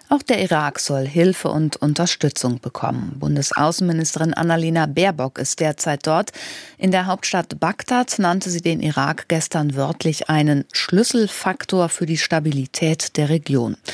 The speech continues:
Irak und Stabilität klingt für etwas ältere Ohren immer noch widersinnig, aber der Irak ist ein Partner im Kampf gegen die Terroristen vom I S. In diesem Sinne soll er dann auch weiter unterstützt werden.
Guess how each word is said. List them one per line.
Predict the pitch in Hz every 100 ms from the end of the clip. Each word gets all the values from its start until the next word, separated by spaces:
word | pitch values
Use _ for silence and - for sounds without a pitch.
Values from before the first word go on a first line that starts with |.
| - - - - -
Irak | 156 143 151 214
und | 147 131
Stabilität | - - 151 160 151 139 - 160 180 -
klingt | 185 185
für | -
etwas | - - 143
ältere | - 160 220 170 139 131
Ohren | 151 151 175
immer | - 156 151
noch | 160 - 160
widersinnig, | 214 143 127 139 151 214 - - - -
aber | - 165 233
der | 247 247
Irak | 202 170 165 170
ist | 170 -
ein | 143 131
Partner | - 160 196 208 185
im | 131
Kampf | - 160 175 -
gegen | 180 165
die | 156 151
Terroristen | - 131 123 151 - - 147
vom | - 135 127 -
I | 175
S. | - 98 - - - - - -
In | 170
diesem | 185 208 208
Sinne | 175 170
soll | 165 156
er | 156
dann | 147 139
auch | 143 147
weiter | 135 127 -
unterstützt | - 139 180 - 127 - - -
werden. | 107 104